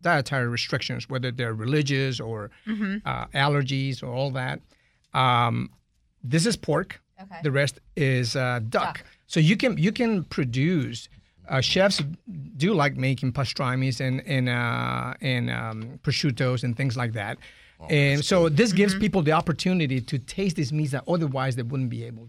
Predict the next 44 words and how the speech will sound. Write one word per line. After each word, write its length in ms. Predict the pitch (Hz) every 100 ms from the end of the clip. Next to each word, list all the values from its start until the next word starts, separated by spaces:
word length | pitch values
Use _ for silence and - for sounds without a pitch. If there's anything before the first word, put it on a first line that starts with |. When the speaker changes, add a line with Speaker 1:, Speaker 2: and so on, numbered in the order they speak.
| -
Speaker 1:
to 140 | 120 -
without, 260 | 147 151 151
Speaker 2:
Right. 160 | 156
Speaker 1:
you 80 | 165
know, 460 | 156 143 139 139 147
compromising 640 | 175 160 139 127 131 135
their 100 | 131
own 220 | 123 123 113
values. 640 | 139 202 160 113 107 - _ - _
So 220 | - 175
I 100 | 160
think 220 | 160 214 160
that's 200 | 208 165
one 280 | 151 180 156
thing 160 | 147
that 140 | 127 120
meat, 280 | 131 139 135
that, 180 | 139 127
uh, 260 | 120 123 123 - 139
uh, 280 | 127 123 127
game 220 | 143 131
meats 220 | 127 -
offer, 320 | 117 110 110
you 120 | 110 123
know, 140 | 113
besides 400 | 117 117 135 131
the 80 | 139
fact 280 | - 123 131
that 120 | 123
they're 120 | 123 120 160
usually 300 | 165 151 131 123
leaner, 440 | 143 131 127 160 -
<clears throat> 40 |
uh, 80 | 240 - 233 220 170 _ -
Speaker 2:
Mm-hmm. 300 | 135 131 131
Speaker 1:
than, 220 | 131 127
um, 420 | 120 117 117 123 -
uh, 120 | 135
conventionally 680 | 117 127 123 127 131 120 123
raised 340 | 120 123 113 120
beef 240 | 123 -
or 140 | 117
chicken. 420 | 113 - 180 208 - -
Speaker 2:
Mm-hmm. 320 | 226 233 202